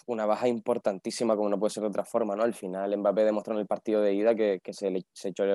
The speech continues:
al, al P S G al, a la espalda, fue el jugador diferencial del partido, y yo creo que en el caso de que, de que se diese, eh, sería una baja,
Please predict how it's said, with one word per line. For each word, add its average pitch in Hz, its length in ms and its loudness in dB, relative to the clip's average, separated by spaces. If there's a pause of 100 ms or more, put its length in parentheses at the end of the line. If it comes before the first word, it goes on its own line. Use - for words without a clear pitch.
(220)
al, 95 560 0
al 101 160 -4
P - 80 -6
S - 160 -8
G 101 140 0
al, 98 260 2
a 98 100 0
la 95 80 2
espalda, 135 340 2
fue 113 160 0
el 101 40 -8
jugador 104 360 4 (400)
diferencial 113 640 4
del 113 180 4
partido, 135 640 2 (380)
y 120 80 -2
yo 123 100 4
creo 131 160 0
que 123 80 -2
en 117 80 2
el 107 140 -2
caso 139 260 2
de 113 100 2
que, 107 220 0
de 110 160 -4
que 113 60 -4
se 110 160 -4
diese, 117 600 0
eh, - 60 -10
sería 98 220 -4
una 107 120 2
baja, 107 680 2